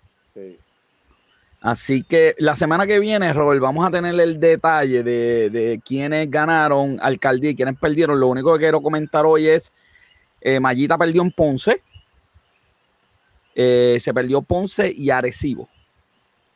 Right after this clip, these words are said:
Speaker 2: Ponce y Arecibo se perdieron, este, ¿verdad? El P N P las perdió. Eh, recobró Cabo Rojo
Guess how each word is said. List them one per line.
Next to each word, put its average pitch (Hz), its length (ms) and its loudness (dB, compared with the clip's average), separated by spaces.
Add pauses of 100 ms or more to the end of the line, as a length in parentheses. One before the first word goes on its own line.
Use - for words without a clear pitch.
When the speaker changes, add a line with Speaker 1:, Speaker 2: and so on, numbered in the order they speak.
(300)
Speaker 2:
Ponce 147 340 -2
y 139 80 2
Arecibo 135 400 -2
se 147 140 -4
perdieron, 107 520 -4
este, 104 460 -4
¿verdad? 120 220 0
El 165 60 -4
P 131 100 -2
N 123 120 -4
P 110 120 -2
las 139 100 -2
perdió. 120 400 -2 (680)
Eh, 117 720 2
recobró 151 1120 2
Cabo 135 300 -2
Rojo 123 460 -4